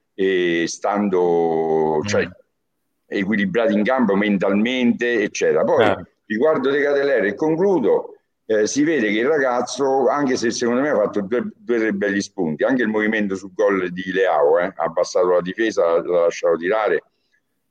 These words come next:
Speaker 1: purtroppo sta in una situazione di impasse psicologico, e quella è una cosa che tu lo puoi aiutare quanto vuoi, ne deve uscire lui, come ha fatto
Speaker 2: Lui.
Speaker 1: Tonali,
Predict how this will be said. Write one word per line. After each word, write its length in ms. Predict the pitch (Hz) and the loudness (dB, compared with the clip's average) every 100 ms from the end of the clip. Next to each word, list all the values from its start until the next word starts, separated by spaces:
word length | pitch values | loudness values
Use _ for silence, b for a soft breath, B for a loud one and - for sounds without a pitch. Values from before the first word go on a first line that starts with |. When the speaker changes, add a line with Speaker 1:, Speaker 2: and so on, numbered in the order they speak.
| _ - | _ -4
Speaker 1:
purtroppo 540 | 127 120 175 170 107 | -2 2 0 2 -2
sta 260 | - 139 117 | -2 -4 0
in 80 | |
una 140 | 101 98 | 0 0
situazione 600 | 104 117 117 156 147 117 | 0 -2 -2 -2 -2 0
di 760 | 101 101 98 95 92 90 87 101 | -2 -2 0 -2 0 0 0 0
impasse 580 | 104 120 117 - 101 | 0 -2 -4 -4 -6
psicologico, 880 | - - 101 98 95 - 71 64 60 _ _ _ _ _ _ _ | -8 -10 -2 0 2 0 -6 -10 -10 _ _ _ _ _ _ _
e 200 | 95 95 | -2 -2
quella 220 | 139 123 | -2 0
è 20 | |
una 180 | 101 104 | 0 0
cosa 320 | 120 123 101 | 2 2 0
che 200 | 90 92 | 0 -2
tu 160 | 90 123 | 0 0
lo 100 | 101 | 2
puoi 160 | 95 95 | 2 0
aiutare 320 | 98 113 95 | 0 0 2
quanto 320 | 98 104 101 | 2 0 2
vuoi, 200 | 107 113 | 2 2
ne 100 | 92 | 0
deve 160 | 90 90 | 0 0
uscire 380 | 87 - 92 | -2 -2 -2
lui, 280 | 85 80 67 | -2 -2 -4
come 200 | 78 104 | -2 -2
ha 40 | 185 | 0
fatto 320 | 95 101 92 | 0 2 0
Speaker 2:
Lui. 120 | 85 | 0
Speaker 1:
Tonali, 640 | 85 98 113 113 110 110 | 0 0 0 0 -2 -4